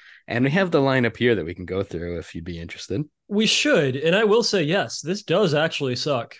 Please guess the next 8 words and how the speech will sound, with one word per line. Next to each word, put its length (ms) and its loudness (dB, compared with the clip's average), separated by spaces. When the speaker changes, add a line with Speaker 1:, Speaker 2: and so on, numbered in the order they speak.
Speaker 2:
because 380 -4
this 160 -2
seems 300 0
to 60 -2
be 140 2
for 240 0
nobody. 1040 -4
<laughs> 120 2